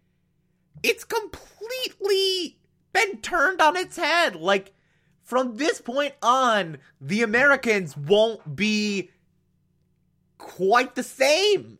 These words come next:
as it was in its first couple seasons. Like, there's so much, so many bombshells going off in just, like, fifty minutes of television, forty-eight minutes of television,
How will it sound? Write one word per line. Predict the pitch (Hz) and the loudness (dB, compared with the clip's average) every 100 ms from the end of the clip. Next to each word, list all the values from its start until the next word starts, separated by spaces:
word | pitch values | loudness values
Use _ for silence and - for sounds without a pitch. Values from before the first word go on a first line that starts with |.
| - | 2
as | 196 226 | 4 4
it | 202 | 2
was | 185 220 220 202 | 4 6 6 4
in | 190 | 4
its | 202 190 | 4 2
first | - 202 202 202 | 2 6 6 4
couple | 196 196 190 | 0 2 2
seasons. | 202 220 302 403 370 131 - - - _ - - _ - | 0 0 0 2 2 0 -6 -20 -20 _ -20 -20 _ -2
Like, | 240 220 | -2 2
there's | 427 415 277 | 6 6 6
so | - - - 277 277 294 415 415 - | 0 -10 0 4 4 6 4 2 -2
much, | 196 208 254 277 - | -10 -2 2 2 0
so | - - - 247 285 | -8 -4 2 4 4
many | 285 247 247 269 175 - _ | 2 -4 -4 -6 -8 -12 _
bombshells | 233 202 240 277 247 - 170 160 131 107 87 - - - _ _ 139 | 0 2 2 -2 -4 2 4 6 4 0 -10 -18 -20 -20 _ _ -14
going | 127 214 233 262 - | 0 0 2 0 2
off | 202 247 220 120 - - _ _ _ _ _ _ _ _ _ _ _ _ | 4 6 4 0 -8 -20 _ _ _ _ _ _ _ _ _ _ _ _
in | 220 247 254 247 147 | 0 2 2 0 -2
just, | 196 254 254 220 | 0 0 -2 0
like, | 202 190 _ _ | 0 0 _ _
fifty | _ 254 262 - 247 | _ 0 0 2 0
minutes | 240 240 220 | 2 -2 -2
of | 226 | -4
television, | - 214 233 170 117 110 | 2 4 4 2 -2 -4
forty-eight | 185 214 240 233 208 | -2 0 2 2 2
minutes | 220 214 | 0 0
of | 185 | -4
television, | - 208 240 160 135 110 | 0 2 2 2 0 -4